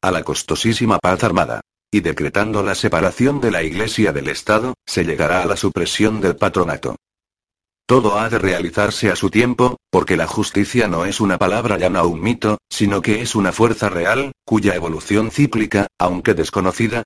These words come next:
se efectúa con fatal e irresistible precisión. La historia lo comprueba.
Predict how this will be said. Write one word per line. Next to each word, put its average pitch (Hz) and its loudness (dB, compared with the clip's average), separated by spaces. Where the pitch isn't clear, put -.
se 95 0
efectúa 123 0
con 82 -4
fatal 104 0
e 117 0
irresistible 113 0
precisión. - -4
La 78 -4
historia 101 -2
lo 76 -4
comprueba. 85 0